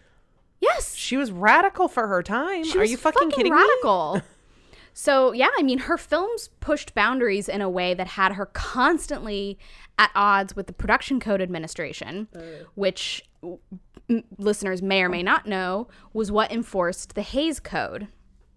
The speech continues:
Speaker 2: Mm-hmm.
Speaker 1: which was the
Speaker 2: Which we've
Speaker 1: set
Speaker 2: talked about.
Speaker 1: Yeah, it was the set of, of industry moral guidelines that Hollywood implemented in the thirties,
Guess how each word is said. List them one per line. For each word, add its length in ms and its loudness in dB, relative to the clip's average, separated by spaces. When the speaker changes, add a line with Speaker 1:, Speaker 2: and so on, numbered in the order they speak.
Speaker 2:
Mm-hmm. 400 -16
Speaker 1:
which 200 -4
was 160 2
the 80 -6
Speaker 2:
Which 60 -4
we've 100 -8
Speaker 1:
set 280 0
Speaker 2:
talked 280 -4
about. 400 -6
Speaker 1:
Yeah, 400 0
it 100 0
was 160 -4
the 120 -2
set 360 0
of, 420 2
of 280 -2
industry 680 0
moral 640 2
guidelines 800 -2
that 100 -6
Hollywood 520 0
implemented 560 -4
in 100 -6
the 60 -10
thirties, 720 -2